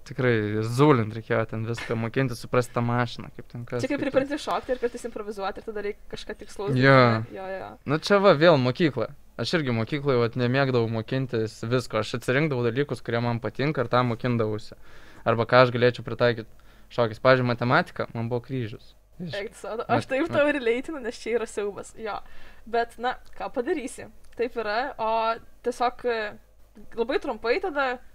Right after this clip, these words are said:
Speaker 2: ko iš tavęs galima tikėtis dabar?
Speaker 1: Am, ko galima tikėtis? Tai visų pirma,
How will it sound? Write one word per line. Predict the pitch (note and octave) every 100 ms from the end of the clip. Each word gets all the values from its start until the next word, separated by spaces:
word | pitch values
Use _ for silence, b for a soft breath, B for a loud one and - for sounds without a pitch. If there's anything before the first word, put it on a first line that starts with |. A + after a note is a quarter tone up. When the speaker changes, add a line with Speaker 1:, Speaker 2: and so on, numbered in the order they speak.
| -
Speaker 2:
ko | - C4+
iš | -
tavęs | A3+ G#3+
galima | G#3+ G#3+
tikėtis | G#3+ - F#3+ G3
dabar? | F#3 F3+ - - - - b b b b b b b b - -
Speaker 1:
Am, | B2 C3+ C3+ C3+ C3+ B2+ A#2 B B B B B B _ - -
ko |
galima | A#2+ C3+ C#3+
tikėtis? | C3+ C#3+ C#3 A#2+ -
Tai | - A#2+ A#2
visų | B2 -
pirma, | C#3 D3 D3